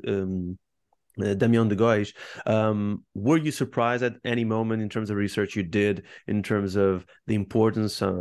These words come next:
of some things of, that he did, in terms of some information he shared with others in, in Europe, like trying to, uh, because,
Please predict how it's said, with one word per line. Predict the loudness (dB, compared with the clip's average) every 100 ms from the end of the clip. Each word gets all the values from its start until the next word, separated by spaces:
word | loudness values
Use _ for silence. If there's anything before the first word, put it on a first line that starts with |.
| -6
of | -8
some | -2 -2 0 -2 -2 -4 -2
things | -2 0
of, | -4 -6
that | -4 -2
he | 0 0
did, | 2 4 4 2
in | -4 -10 -6
terms | -2 0 0
of | -2
some | -2 0
information | 0 0 0 0 0 0
he | 0
shared | 0 0 0 -2 -6 -20 -14 -4
with | 2
others | 2 4 4 2 0 -4
in, | -4 -2
in | -2 0
Europe, | 2 4 2 -2 _ -20 -12 -4
like | -2 -4
trying | -2 0 0 -2 -4
to, | -2 0 0 0 -2 -6 _ _ _ -6
uh, | -2
because, | 0 2 0